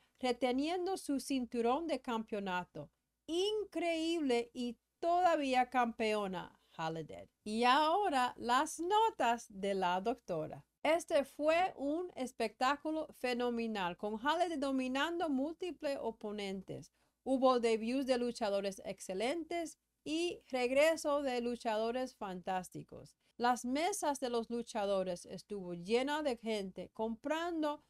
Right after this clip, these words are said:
productos con nuevos diseños.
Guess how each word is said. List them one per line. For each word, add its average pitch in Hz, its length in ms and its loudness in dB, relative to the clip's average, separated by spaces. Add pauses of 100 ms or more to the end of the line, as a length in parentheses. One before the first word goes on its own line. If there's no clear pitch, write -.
(180)
productos 370 640 0
con 247 240 -2
nuevos 247 340 0
diseños. 311 760 -6